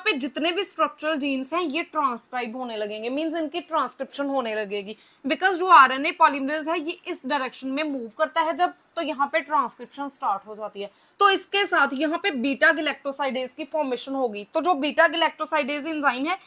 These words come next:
ये यहाँ पे लैक्टोज को कैटाबोलाइज करता है। तो इससे सबसे पहले जो लैक्टोज है ये ग्लूकोज and गैलेक्टोज में ब्रेकडाउन होगा और लैक्टोज से एलोलैक्टोज की भी फॉर्मेशन होती है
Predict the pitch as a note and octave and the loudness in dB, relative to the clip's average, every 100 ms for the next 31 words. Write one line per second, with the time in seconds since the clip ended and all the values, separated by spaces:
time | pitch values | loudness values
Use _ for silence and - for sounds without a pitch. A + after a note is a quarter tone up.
0 | _ - C4+ F#4+ E4 D4 D4 F4+ D#4 C4 | _ -8 0 0 0 -4 -2 -4 0 -2
1 | - C4+ C4+ D#4+ E4 D4 B3 A#3+ A3+ A3 | 0 -4 -2 -4 -4 -2 -2 -4 -2 -2
2 | A3 B3 - G#3+ G#3 _ _ F#4 C4 E4+ | -2 -6 -2 -2 -2 _ _ 2 2 0
3 | - - F#4+ E4+ - D#4+ D#4+ D4+ D4+ F4 | -2 -4 -2 -4 -4 0 2 2 -2 0
4 | D4 A#3+ - D#4+ D4+ E4 D4+ B3 B3 - | 0 0 -4 -4 -2 0 0 -2 -4 -4
5 | D4 E4+ - C#4 C#4 C#4+ A3 - C4+ C4 | -8 -8 -4 -2 0 -2 -4 -6 -6 -4
6 | E4 D4+ E4 D#4 F4 E4+ E4+ F4+ - _ | -4 -4 -6 -4 -4 -4 0 0 0 _
7 | _ E4+ F4+ E4 C#4+ - - D#4 - F4 | _ 8 8 8 2 2 2 0 2 0
8 | - D4+ C4+ C4+ C4+ C4+ C4 B3 C4+ C4 | 8 10 10 8 4 2 -6 -6 -6 -6
9 | D#4+ C#4+ B3 A3 B3+ A#3+ A#3 A3 G3+ | -6 -6 -6 -8 -8 -10 -8 -6 -6